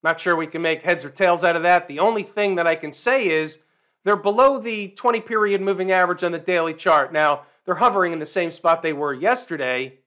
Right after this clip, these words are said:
And I'm wondering, when you look at the weekly chart, are they just running a test of this weekly chart breakup candle low in a pullback slash bull flaggish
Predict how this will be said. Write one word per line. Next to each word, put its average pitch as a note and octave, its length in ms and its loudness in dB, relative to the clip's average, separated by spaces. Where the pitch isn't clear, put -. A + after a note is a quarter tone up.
And E3 140 -2
I'm D#4 240 2
wondering, D#3+ 600 2
when D#3 120 0
you D#3+ 80 0
look A3 180 2
at F#3+ 120 -4
the D3+ 60 -8
weekly B3+ 420 -4
chart, F3 580 2
are - 80 -2
they G4 160 -6
just - 420 -6
running F#3+ 300 0
a C#3+ 60 -8
test G3+ 420 -2
of D#3 120 -8
this D#3+ 200 -10
weekly G3 380 -4
chart F#3+ 400 0
breakup G3 420 -2
candle E3+ 380 -2
low G#3+ 400 4
in E3+ 160 -4
a D3 320 -6
pullback G#3+ 680 2
slash E3+ 640 0
bull A3+ 320 4
flaggish F#3+ 960 -2